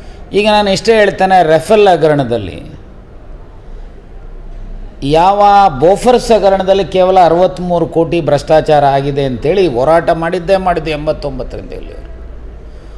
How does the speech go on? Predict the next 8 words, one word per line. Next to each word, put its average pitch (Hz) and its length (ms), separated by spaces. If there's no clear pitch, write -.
ಅಲ್ಲಿ 208 220
ಅರವತ್ತ್ಮೂರು 220 720
ಕೋಟಿ 214 300
ಮಾತ್ರ 208 300
ಭ್ರಷ್ಟಾಚಾರ 185 560
ಇವತ್ತಿಗೂ 180 460
ಎಸ್ಟಾಬ್ಲಿಷ್ 170 600
ಮಾಡೋಕ್ಕಾಗಿಲ್ಲ. 143 640